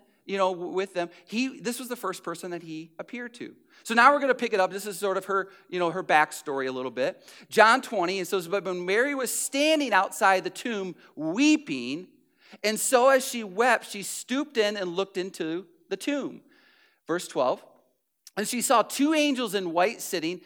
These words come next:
one at the head and one at the feet, where the body of Jesus had been lying." Verse thirteen, "And they said to her, 'Woman, why are you weeping?'"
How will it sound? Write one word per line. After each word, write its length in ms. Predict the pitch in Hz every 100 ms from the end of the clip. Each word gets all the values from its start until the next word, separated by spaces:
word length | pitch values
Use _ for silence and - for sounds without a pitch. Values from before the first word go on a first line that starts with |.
| - -
one 300 | - 185 240
at 120 | 294
the 80 | 302
head 320 | 247 208 185
and 140 | 196 165
one 160 | 165
at 140 | 175 180
the 60 | 202
feet, 280 | 269 240
where 140 | 165 170
the 100 | 147
body 360 | 151 143 160
of 80 | 185
Jesus 360 | 147 143 147 170
had 200 | 139 131
been 140 | 135
lying." 520 | 170 233 196 123 110 - _ _ -
Verse 200 | 131 139
thirteen, 420 | 156 151 139 165 _ _ - - -
"And 140 | 202
they 120 | 226
said 300 | 226 - 277 311
to 80 |
her, 160 | 269 208
'Woman, 520 | 196 269 311 269 143 - _ _ _
why 400 | - 311 254 294
are 120 | 294 277
you 200 | 269 269
weeping?'" 600 | 294 302 302 247 147